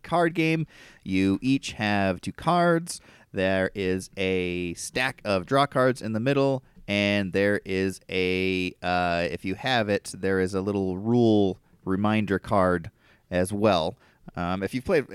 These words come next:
Flux at least once or twice, you probably won't even need that,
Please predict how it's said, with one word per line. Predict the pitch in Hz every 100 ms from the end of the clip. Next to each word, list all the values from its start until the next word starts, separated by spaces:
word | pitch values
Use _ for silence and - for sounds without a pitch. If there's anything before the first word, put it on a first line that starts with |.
| 117
Flux | 131 120 - -
at | 90 101
least | 127 -
once | - 104 110
or | 101
twice, | - 120 113
you | 104
probably | - 107 104
won't | 98 98
even | 90 92
need | 151 131
that, | 113